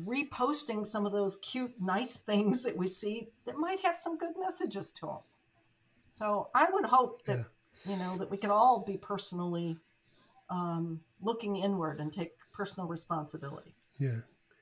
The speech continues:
Speaker 2: Yeah, and I think that, and, yeah, that's excellent advice. I, I o-, often think about the, you know, the internet, and we, al-, like you said earlier, uh, it's impossible for us to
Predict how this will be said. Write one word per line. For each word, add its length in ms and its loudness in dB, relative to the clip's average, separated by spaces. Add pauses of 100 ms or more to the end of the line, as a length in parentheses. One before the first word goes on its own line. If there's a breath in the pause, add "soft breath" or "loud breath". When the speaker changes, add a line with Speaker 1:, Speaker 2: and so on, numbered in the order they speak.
(840)
Speaker 2:
Yeah, 140 0
and 100 6
I 80 6
think 200 8
that, 200 12
and, 240 6
yeah, 140 8
that's 220 2
excellent 440 0
advice. 400 0
I, 100 2 (500 loud breath)
I 120 12
o-, 320 10
often 260 6
think 240 4
about 460 2
the, 420 2 (1080 loud breath)
you 180 6
know, 220 4 (180)
the 180 8
internet, 540 8 (100)
and 140 6
we, 120 12
al-, 160 10 (340)
like 200 4
you 80 10
said 300 8
earlier, 560 8 (500 soft breath)
uh, 260 2
it's 160 0
impossible 560 6
for 180 0
us 220 2
to 380 2